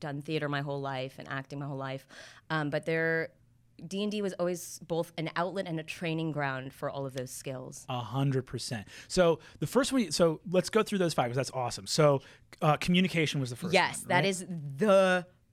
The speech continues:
Speaker 1: biggest key to any sort of interpersonal relationship, um, whether it's a friendship or a romance or with your family and, and with a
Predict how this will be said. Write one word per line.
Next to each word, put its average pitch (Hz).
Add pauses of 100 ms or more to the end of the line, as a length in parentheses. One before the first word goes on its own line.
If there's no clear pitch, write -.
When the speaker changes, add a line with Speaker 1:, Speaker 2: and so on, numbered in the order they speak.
(140)
Speaker 1:
biggest 190
key 147
to 147
any 165 (160)
sort 185
of 170 (240)
interpersonal 190
relationship, 165 (340)
um, 147
whether 156
it's 147
a -
friendship 247
or 139
a 143
romance 196
or 147 (120)
with 175
your 156
family 226 (180)
and, 175
and 190 (360)
with 185
a 165